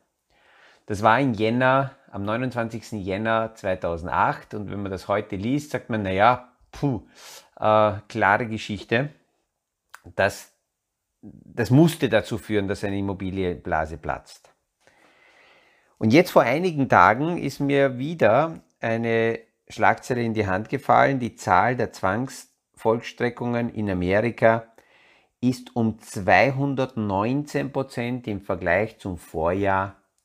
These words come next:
gestiegen. Wiederholt sich also die Geschichte doch. Wichtig ist nur, und das müssen wir daraus lernen, dass diese Pflanzerei mit den Prozentzahlen mit sehr viel Vorsicht zu genießen ist.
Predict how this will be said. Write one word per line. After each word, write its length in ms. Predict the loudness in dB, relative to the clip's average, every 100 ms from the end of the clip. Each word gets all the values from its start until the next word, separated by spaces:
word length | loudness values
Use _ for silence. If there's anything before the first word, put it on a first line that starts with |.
| _
gestiegen. 720 | -10 -10 -14 -12 -10 -10 -14 _ _ _ _ _ _ _ _ -20 _ -20 -20 -20 _ _ _ _ _ _ _ _
Wiederholt 400 | 4 8 10 8
sich 120 | 4 0
also 200 | 0 -2
die 100 | -2
Geschichte 420 | -4 -6 -6 -2
doch. 380 | 0 0 -4 -20 _ _ _ _ _ _ _ _ _ _ _ -20 -20 _ _ _ _ _ _ _ _ _ _ 0
Wichtig 500 | 2 2 4 2 2
ist 220 | 0 2
nur, 220 | 4 4
und 140 | 4 4
das 200 | 2 0
müssen 300 | -2 -2 -2
wir 140 | 4
daraus 360 | 6 6 4 2
lernen, 600 | 2 2 2 -2 -4 -10 _ _ _ _
dass 280 | -6 -6 -4
diese 300 | -6 -4 -4
Pflanzerei 1080 | -4 -2 -2 -4 -4 -2 2 2 2 0 0
mit 320 | 0 -2 -2
den 160 | -2 -2
Prozentzahlen 1400 | -2 -4 -4 -6 -6 -8 -6 0 2 2 2 -2 -6 -10
mit 240 | -6 -6 -2
sehr 120 | -2
viel 200 | -2 -8
Vorsicht 500 | -4 -2 -2 -2 -8
zu 140 | -6
genießen 500 | -2 -2 -2 -4 -6
ist. 400 | -6 -6 -8 -20